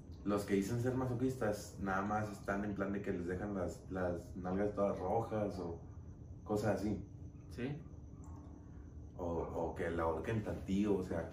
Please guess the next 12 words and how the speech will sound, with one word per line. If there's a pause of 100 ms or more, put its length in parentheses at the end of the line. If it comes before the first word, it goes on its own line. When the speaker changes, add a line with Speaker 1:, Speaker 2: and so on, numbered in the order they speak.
Speaker 1:
sí,
sí
fuerte
va,
pero (560)
Speaker 2:
Pero
tampoco
te
pases
de
verga.
Speaker 1:
pues,